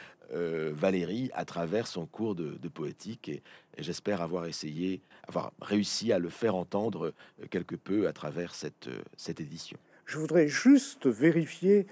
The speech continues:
Speaker 2: que je vous ai bien compris, euh, William Marx. Euh, Valéry écrit contre la poésie, contre la littérature, euh, notamment dans sa jeunesse. Il n'est pas un apostat. Il n'est pas un apostat de la littérature, il n'est pas un apostat de la poésie.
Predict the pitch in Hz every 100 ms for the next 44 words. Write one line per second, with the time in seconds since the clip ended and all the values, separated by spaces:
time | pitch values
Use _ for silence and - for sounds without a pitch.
0 | - - - - 127 147 143 131 110 147
1 | 143 120 107 - 113 104 98 98 95 98
2 | 101 98 101 95 - - - - - -
3 | 123 120 117 117 - - _ - - 147
4 | 160 160 160 180 165 151 135 - - 151
5 | 143 - _ _ - 127 127 - 120 120
6 | 123 120 120 120 143 151 - 127 123 120
7 | 113 107 113 120 117 117 175 185 131 110
8 | 107 107 107 117 123 107 101 110 107 110
9 | 185 196 - - - _ _ - 131 131
10 | 127 147 117 113 107 160 - - 208 -
11 | - _ _ _ _ 127 117 131 160 131
12 | 117 117 151 156 - 226 120 113 110 107
13 | 120 113 - 117 104 113 123 107 113 -
14 | 156 - 170 113 110 110 120 113 110 113